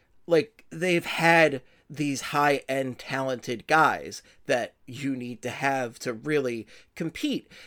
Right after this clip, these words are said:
Like, we talk all the time with the Sixers about superstars, right? And they have a couple legit superstars, so that's why they're in the conversation to compete for a title. And the Flyers don't have this. And I know it's a little harder in hockey 'cause you have a very limited salary cap. You need to spread the wealth, but y-,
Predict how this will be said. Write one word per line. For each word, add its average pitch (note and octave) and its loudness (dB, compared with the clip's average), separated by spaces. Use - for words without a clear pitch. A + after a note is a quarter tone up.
Like, G#3+ 2
we B3+ -2
talk D4 2
all C4+ 2
the G#3 -2
time G3+ 0
with E3+ -8
the D#3+ -8
Sixers C#3+ 0
about A#2+ -4
superstars, G#2+ -8
right? C3+ 0
And B2+ -4
they C3+ 0
have D3+ 4
a C#3 -4
couple C#3 -6
legit B2 -6
superstars, - -6
so - -10
that's C3+ -2
why C3+ 0
they're D#3+ 4
in F3+ 2
the D3+ 0
conversation G#2+ -6
to A#2+ -4
compete C3 -6
for G#2+ -6
a F2+ -10
title. E2+ -6
And D#3 0
the D#3 -2
Flyers F#3+ 4
don't E3+ -2
have B3 -2
this. G2+ -8
And D#3+ 0
I F3 2
know A3 0
it's G#3+ -2
a G#3+ -6
little F#3+ 0
harder E3+ 2
in B2+ -4
hockey C#3 -6
'cause C3 -6
you B2+ -6
have A#2+ -4
a A#2 -12
very A2+ -6
limited G#2+ -12
salary G2+ -6
cap. A2+ -10
You A2 -10
need G#2 -12
to G#2 -16
spread G#2 -8
the G#2 -14
wealth, A3 -6
but - -4
y-, - -18